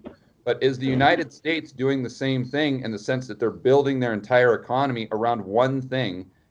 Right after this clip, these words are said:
and that's stimulus? Therefore, it becomes a political question that, that the economist and, and the investor has to ask themselves,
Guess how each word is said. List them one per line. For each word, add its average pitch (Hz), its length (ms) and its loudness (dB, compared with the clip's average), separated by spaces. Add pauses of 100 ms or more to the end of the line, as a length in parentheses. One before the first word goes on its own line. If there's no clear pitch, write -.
and 113 180 -4
that's 120 400 0
stimulus? 135 800 -4 (340)
Therefore, 135 640 4
it 123 140 -4
becomes 120 440 -4
a 107 80 -2
political 135 540 0
question 82 640 -6 (400)
that, 120 260 0
that 123 180 0
the 127 140 0
economist 127 680 0
and, 107 280 -4
and 107 280 -4
the 110 120 -4
investor 104 720 0
has 131 260 2
to - 180 -6
ask 143 260 -2
themselves, 80 680 -6